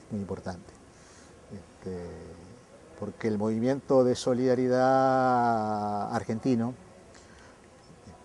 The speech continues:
este, no solamente está en esa temática de la solidaridad en sí mismo, sino, como decíamos hoy, en la búsqueda de construir alternativas políticas, porque ahí convergen un montón de organizaciones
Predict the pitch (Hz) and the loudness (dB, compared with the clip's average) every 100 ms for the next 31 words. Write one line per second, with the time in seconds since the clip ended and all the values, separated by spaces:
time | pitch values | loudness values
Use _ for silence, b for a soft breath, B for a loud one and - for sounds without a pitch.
0 | - - 95 107 123 143 127 131 135 - | -16 -10 -6 -4 0 0 0 -2 -6 -4
1 | 117 104 - - - - - - - - | -2 -2 -6 -18 -20 -20 -20 -14 -14 -2
2 | 123 120 117 117 117 - 104 117 113 127 | 2 4 2 -2 -4 -2 -2 -2 -2 -2
3 | 113 104 107 - 101 101 104 107 120 127 | 0 0 -2 -2 -2 0 0 4 8 8
4 | - - 104 - 107 101 104 98 117 127 | 8 2 -6 -4 -4 -6 -8 -4 -2 0
5 | 180 208 B B B B - 98 107 123 | -2 -4 B B B B -4 -4 -2 0
6 | 113 104 117 87 - - - - - B | 0 2 0 0 -10 -20 -20 -20 -20 B
7 | B B 113 101 104 123 - 139 135 143 | B B -6 -2 2 0 0 2 4 4
8 | 165 - - 104 - 104 - 120 120 110 | 0 -10 -10 -8 -4 -6 -2 0 0 0
9 | 113 101 104 - 131 123 - 110 135 135 | -4 -4 -6 -4 -4 -4 -2 -2 -2 -6
10 | 110 101 - 92 - 117 160 165 135 139 | -8 -8 -8 -8 0 4 6 6 6 4
11 | 151 139 131 120 120 - 254 220 175 143 | 4 0 -2 -4 -2 6 6 6 0 2
12 | 131 123 117 120 131 - 151 170 175 | 4 6 4 2 -2 2 2 2 0